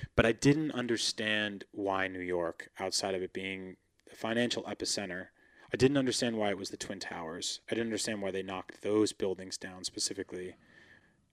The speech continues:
I think it's because there were more people in them than there was in the Empire State Building, and that blowing up the statue on Ellis Island would have been, you know,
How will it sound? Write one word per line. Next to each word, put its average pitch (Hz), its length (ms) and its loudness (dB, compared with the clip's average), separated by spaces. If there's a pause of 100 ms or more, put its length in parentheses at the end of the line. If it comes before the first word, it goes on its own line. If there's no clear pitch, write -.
(160)
I 104 100 4
think 131 220 4
it's 127 100 4
because 110 320 0
there 107 140 6
were 104 100 4
more 104 180 2
people 117 380 -2
in 98 80 -8
them 95 160 -8
than 95 120 -6
there 92 120 -4
was 90 300 -2
in 92 100 -12
the 92 80 -10
Empire 90 320 -8
State - 240 -8
Building, 95 320 -10 (300)
and 110 160 0
that 107 160 4 (640)
blowing 113 360 8
up 107 200 2
the 101 100 -4
statue 107 460 0
on 98 100 -6
Ellis 95 260 -2
Island 107 380 -6
would 95 100 -6
have 92 80 -8
been, 95 320 -10 (640)
you 107 140 -6
know, 87 220 -12